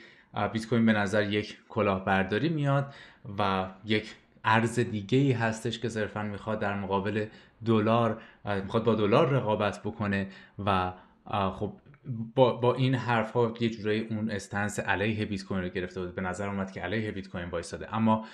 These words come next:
اه، در روز گذشته، روز شنبه، صحبتی که آقای ترامپ کرد این بود که نه، بیت کوین هیچ، اه، در واقع آسیبی به دلار نمیرسونه، تهدیدی برای دلار نیستش.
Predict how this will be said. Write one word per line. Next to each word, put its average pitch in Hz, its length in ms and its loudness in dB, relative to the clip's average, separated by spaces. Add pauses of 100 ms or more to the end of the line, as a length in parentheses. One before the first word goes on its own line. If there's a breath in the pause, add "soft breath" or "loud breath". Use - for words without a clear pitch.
(480 loud breath)
اه، 101 460 -4
در 101 220 0
روز 120 240 0
گذشته، 104 500 2
روز 92 220 -2
شنبه، 107 420 0
صحبتی 110 400 -4
که 123 60 2
آقای 117 100 4
ترامپ 113 280 -2
کرد 123 160 0
این 123 120 -2
بود 123 140 -4
که 147 120 -4
نه، 117 320 0
بیت 98 200 -8
کوین 104 360 -6
هیچ، 107 260 -8 (520 loud breath)
اه، 95 120 -4
در 90 180 -2
واقع 90 320 -2 (520)
آسیبی 107 540 -4
به 101 120 -4
دلار 98 320 0
نمیرسونه، 107 520 -2
تهدیدی 127 520 -4
برای 107 320 -2
دلار 101 480 -2 (420 loud breath)
نیستش. 143 640 0